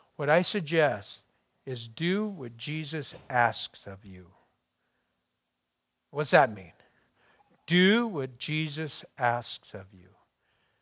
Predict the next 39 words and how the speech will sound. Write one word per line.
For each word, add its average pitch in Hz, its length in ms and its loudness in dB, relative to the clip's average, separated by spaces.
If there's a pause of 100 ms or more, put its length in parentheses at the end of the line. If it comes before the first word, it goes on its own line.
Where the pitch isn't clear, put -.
(120)
So - 140 -8
your 156 160 -2
question 233 480 10
might 160 200 4
be, 143 180 -6
"Lord, 160 360 2
are 143 80 -2
you 156 220 -4
asking 156 380 -2
me 143 80 -8
to 139 100 -8
do 131 180 -10
something 107 480 -10
here?" 98 280 -20 (1500)
Which 214 260 4
means, 170 800 6 (960)
it's - 80 -18
a 127 60 -8
whole 156 180 2
nother 170 240 2
thing 160 400 -2
here, 131 180 -10
but 131 200 -10 (240)
which 196 220 -6
means 208 360 0
you 175 80 -4
need 175 220 -4
to, 170 100 -4 (180)
you 165 140 -8
need 175 220 -6
to 175 80 -10
learn 160 340 -6
the 156 80 -10
voice 139 400 -8
of 160 80 -12
God 180 300 -8
in 120 120 -12
your 104 140 -14
life. 95 240 -20